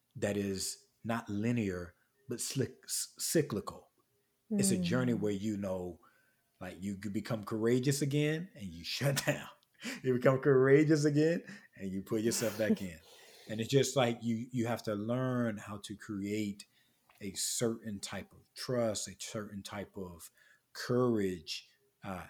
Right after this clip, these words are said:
Speaker 1: a certain type of willingness to say, you know, "Hey, this is who I am, and this is who I'm not.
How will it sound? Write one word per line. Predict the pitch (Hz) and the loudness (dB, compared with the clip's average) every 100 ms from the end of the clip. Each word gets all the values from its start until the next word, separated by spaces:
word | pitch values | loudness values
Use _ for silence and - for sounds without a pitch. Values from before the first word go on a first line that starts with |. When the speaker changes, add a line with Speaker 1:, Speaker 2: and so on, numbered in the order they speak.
| - | -14
Speaker 1:
a | - | -10
certain | - 117 104 | -6 -6 -6
type | 98 101 - | -10 -10 -12
of | 87 | -12
willingness | 85 120 120 101 92 85 - - - | -4 0 0 -2 -6 -8 -10 -12 -10
to | - | -6
say, | - 107 98 90 80 - - _ - | -4 -2 -2 -6 -10 -20 -20 _ -10
you | 98 | -8
know, | 92 87 87 | -6 -8 -10
"Hey, | - 113 104 95 90 - _ _ _ _ | -4 -2 -2 -4 -8 -14 _ _ _ _
this | 87 95 120 | -10 -4 -4
is | 127 | -2
who | 123 113 | -2 -2
I | 107 | -2
am, | 98 92 90 90 _ - | -4 -6 -10 -16 _ -10
and | 101 | -8
this | 101 101 | -8 -8
is | 95 | -10
who | 107 92 | -8 -8
I'm | 85 | -10
not. | 87 85 82 | -12 -12 -14